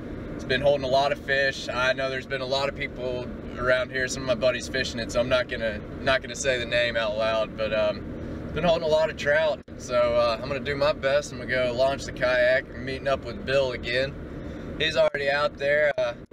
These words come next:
getting a little later start. I had a few things I had to take care of this morning, and by a few things I had to take care of, I mean I had to go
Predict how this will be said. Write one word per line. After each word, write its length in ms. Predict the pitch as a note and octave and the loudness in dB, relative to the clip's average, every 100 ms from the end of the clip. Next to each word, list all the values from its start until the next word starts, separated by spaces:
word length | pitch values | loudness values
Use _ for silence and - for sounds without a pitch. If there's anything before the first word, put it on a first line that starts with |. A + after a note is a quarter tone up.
| - - - - | -16 -16 -16 -8
getting 200 | - E3 | -2 -2
a 60 | D3+ | -2
little 220 | D#3 D#3 | -4 2
later 240 | D3 D3 C#3 | 4 4 2
start. 380 | - D3 D3 | -2 2 4
I 40 | C#3+ | 4
had 140 | D3 | 2
a 60 | C3+ | 0
few 200 | D3 C#3 | -6 -8
things 320 | C#3 C#3 B2+ | -4 -4 -2
I 60 | C3+ | -2
had 120 | B2 | -2
to 60 | A#2+ | -4
take 280 | D3 C3 | -2 -4
care 240 | - C3 C3+ | -2 0 0
of 160 | B2+ | 0
this 180 | A#2 A2+ | -6 -10
morning, 440 | A#2 A#2+ B2 A#2+ A2+ | -6 -6 -4 -4 -4
and 880 | A2 G#2 - - - - - - - | -4 -6 -8 -8 -8 -8 -8 -4 2
by 160 | B2+ | 2
a 40 | B2+ | 2
few 180 | - | -4
things 320 | C3+ C#3+ B2+ B2 | -2 -2 0 0
I 80 | |
had 100 | C3 | 0
to 80 | A#2 | 0
take 220 | A#2 B2+ | -2 -2
care 260 | - B2+ B2 | 0 2 4
of, 80 | A#2 | 2
I 60 | |
mean 160 | A#2 A#2+ | 0 -2
I 60 | A#2+ | -2
had 140 | B2 | -2
to 60 | A#2 | -4
go 300 | A#2+ A#2 | -4 -2